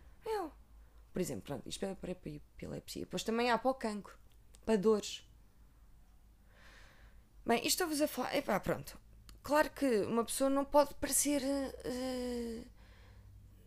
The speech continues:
apático, não é? Isso é um mau uso.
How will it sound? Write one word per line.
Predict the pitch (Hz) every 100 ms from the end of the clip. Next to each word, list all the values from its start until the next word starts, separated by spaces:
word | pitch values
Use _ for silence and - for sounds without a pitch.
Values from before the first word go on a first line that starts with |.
| -
apático, | - 254 240 - 226 - 180
não | 165
é? | 165 165 - -
Isso | 208 190 - 214 196 -
é | 208 208
um |
mau | 214 214 220
uso. | 208 180 -